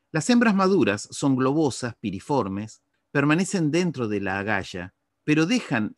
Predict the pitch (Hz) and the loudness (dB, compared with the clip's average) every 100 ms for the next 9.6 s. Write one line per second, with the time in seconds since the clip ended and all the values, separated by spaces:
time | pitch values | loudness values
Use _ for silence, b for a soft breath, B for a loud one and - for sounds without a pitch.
0 | _ 196 196 147 - 214 175 117 - 135 | _ -4 -4 -4 -6 -8 -6 -8 -6 -6
1 | - 98 85 - 110 147 127 101 131 135 | -6 -8 -10 -12 -6 -4 -2 -4 -4 -6
2 | - 139 139 _ _ - 123 120 160 151 | -8 -12 -12 _ _ -6 -6 -4 -4 -4
3 | 143 - 131 113 110 101 90 78 73 65 | -4 -4 -4 -2 -2 -2 -4 -6 -10 -16
4 | - - 101 95 127 127 - _ 113 101 | -20 -16 -14 -8 -4 -4 -6 _ -8 -2
5 | 147 208 196 165 208 285 _ _ - 92 | 2 2 2 0 -2 -4 _ _ -4 -2
6 | 104 175 190 165 156 202 156 123 175 - | 2 2 2 0 2 2 4 0 -4 -10
7 | - _ _ _ - 139 - - 233 143 | -20 _ _ _ -4 -4 -4 0 0 2
8 | 95 85 - 113 104 101 139 131 120 107 | -2 -4 -10 -8 -6 -4 -2 0 0 -2
9 | 101 123 123 160 226 | -4 -4 -2 -2 -2